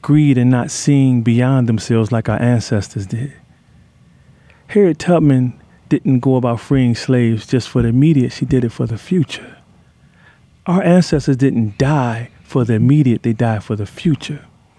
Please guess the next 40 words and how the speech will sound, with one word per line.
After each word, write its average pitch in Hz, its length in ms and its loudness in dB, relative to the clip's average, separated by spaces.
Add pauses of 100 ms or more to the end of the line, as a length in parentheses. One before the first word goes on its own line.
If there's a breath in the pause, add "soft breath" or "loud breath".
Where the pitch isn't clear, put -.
(640 soft breath)
Too - 140 0
many 214 300 6
of 135 140 0
us 131 280 -2
in 127 120 0
positions 131 520 0
to 113 100 -4
make 151 320 2
change, 107 580 -4
we're 135 120 2
so 156 240 -2
concerned 135 500 0
about 113 300 -4
the 113 60 -8
present 147 500 -2 (420 loud breath)
that 127 140 2
we're 127 140 2
not 120 200 0
fighting 135 440 0
the 120 60 2
right 113 300 -2
fight 120 340 -4
for - 180 -6
the 98 120 -8
future. - 680 -4 (1200 loud breath)
When 175 200 0
I'm 277 160 4
fighting, 180 440 2
if 147 80 0
I 269 100 2
had 233 120 2
to 127 60 0
fight - 500 -2
you 117 140 2
and 123 100 4
you 208 80 4
were 156 140 4
a - 20 0
skilled 151 380 0
fighter, 143 480 -2